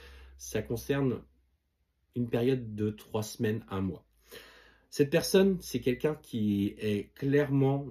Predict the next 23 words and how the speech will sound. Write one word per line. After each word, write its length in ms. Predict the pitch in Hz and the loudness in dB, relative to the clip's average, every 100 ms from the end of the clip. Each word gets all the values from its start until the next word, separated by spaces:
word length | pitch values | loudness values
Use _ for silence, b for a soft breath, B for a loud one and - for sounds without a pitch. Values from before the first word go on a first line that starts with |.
| - | -12
dans 640 | 101 98 107 104 104 - | -10 -2 -2 0 -4 -6
le 1200 | - 90 85 82 80 82 80 78 76 76 73 71 - - - - - _ _ | -6 -2 -2 -4 -4 -6 -6 -6 -8 -8 -8 -10 -10 -12 -16 -20 -20 _ _
très 180 | - 139 | 0 2
matérialiste, 760 | 127 120 113 104 101 120 - | 4 2 0 0 0 -4 -10
qui 200 | - 90 | -4 0
aime 160 | 98 104 | 0 0
l'argent, 420 | 110 110 110 120 | 0 -2 -2 -4
qui 200 | 117 98 | -4 -4
aime 120 | 98 | -2
le 60 | 104 | -4
financier 580 | - 107 107 - 143 - | -4 -4 -4 0 -2 -2
et 80 | 117 | -8
qui 140 | - | -6
va 120 | 110 113 | -4 -4
tout 200 | - 170 | -4 -4
faire 280 | - 143 - | 2 2 0
pour 220 | - - | -18 -4
te 120 | 131 | -4
prendre 600 | - - 123 123 104 - _ _ _ _ _ | -4 -4 -2 -2 -4 -8 _ _ _ _ _
ce 160 | - - | -20 -8
que 100 | - | -2
tu 320 | 120 - 110 - | -2 -2 -8 -4
as 280 | 113 - | -4 -4